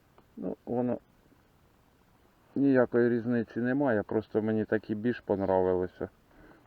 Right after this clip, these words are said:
Тут залипло. Знову ж таки, коротенький повідець. Почепив он ще невеличкий грузик. І принцип який. Це лягає на дні.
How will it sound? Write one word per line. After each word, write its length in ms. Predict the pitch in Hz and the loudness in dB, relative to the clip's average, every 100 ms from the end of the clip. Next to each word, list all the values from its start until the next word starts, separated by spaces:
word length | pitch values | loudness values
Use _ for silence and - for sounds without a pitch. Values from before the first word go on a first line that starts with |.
| - 98 - | -20 -20 -12
Тут 160 | 104 - - | -14 -14 -16
залипло. 680 | - 101 104 95 92 95 92 _ _ - - - - - | -8 0 0 0 -2 -6 -10 _ _ -20 -20 -20 -20 -6
Знову 440 | 185 180 170 135 | -2 2 4 4
ж 80 | - | 2
таки, 340 | 127 - 123 - _ _ _ _ _ _ - | -2 0 -4 -4 _ _ _ _ _ _ -2
коротенький 680 | 135 131 - 131 120 127 | 2 2 4 2 2 0
повідець. 720 | 123 135 147 165 196 175 - - - _ - _ _ _ - - - _ - | 0 2 2 6 4 4 -6 -20 -20 _ -20 _ _ _ -20 -20 -20 _ -2
Почепив 540 | 131 - 127 123 117 | -2 0 -2 2 2
он 140 | 117 | 2
ще 280 | 110 - 113 - - | -2 -4 -4 -4 -6
невеличкий 680 | 117 117 120 120 - 120 117 | 0 4 4 4 0 -2 -2
грузик. 540 | 135 170 135 131 - _ _ _ - - - - _ - | 2 2 2 -2 -8 _ _ _ -20 -20 -20 -20 _ -10
І 180 | - 190 | -4 -2
принцип 540 | - 139 123 117 - | 2 0 2 -2 0
який. 340 | 110 107 107 110 | 0 0 -2 -2
Це 200 | - 165 | 0 4
лягає 520 | 127 120 117 117 120 | 4 6 6 6 4
на 160 | 151 | 2
дні. 380 | 160 165 196 196 | 0 -2 0 0